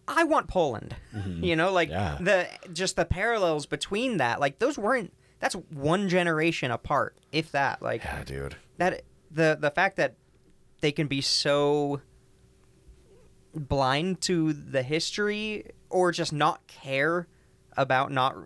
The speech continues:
Speaker 1: you know,
Speaker 2: Yeah.
Speaker 1: about learning from the history,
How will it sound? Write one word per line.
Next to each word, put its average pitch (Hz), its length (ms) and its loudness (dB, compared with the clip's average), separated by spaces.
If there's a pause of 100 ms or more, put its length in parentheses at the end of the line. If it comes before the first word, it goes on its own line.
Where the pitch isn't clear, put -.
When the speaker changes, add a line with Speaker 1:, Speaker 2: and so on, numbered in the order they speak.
Speaker 1:
you 139 120 -6
know, 117 100 0
Speaker 2:
Yeah. 165 80 2
Speaker 1:
about 127 320 2 (460)
learning 139 440 2
from 143 300 -2
the 131 80 0
history, 170 500 0